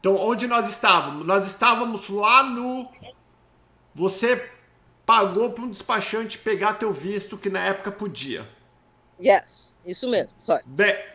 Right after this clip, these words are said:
Speaker 1: bem, com visto na mão, me conta.
Speaker 2: Aí eu comprei a passagem e vim
Speaker 1: Uhum.
Speaker 2: embora.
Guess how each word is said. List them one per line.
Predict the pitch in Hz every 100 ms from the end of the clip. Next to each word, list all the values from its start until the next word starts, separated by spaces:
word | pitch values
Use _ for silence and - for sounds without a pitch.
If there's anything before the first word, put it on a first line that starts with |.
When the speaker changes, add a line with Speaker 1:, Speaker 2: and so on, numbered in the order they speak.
| -
Speaker 1:
bem, | 147 220 208 143
com | - 185
visto | 202 254 - 240
na | 220
mão, | 196 165 143
me | 190
conta. | 202 156 - 110 - _ _ _ _ _ _ _ _ _ _ _ _ _ _ _ _ _
Speaker 2:
Aí | 214 226 240
eu | 233 214
comprei | 220 208 196 190
a |
passagem | 190 233 - - 226 262 330
e | 370 415 440 403
vim | 415 466
Speaker 1:
Uhum. |
Speaker 2:
embora. | 508 294 311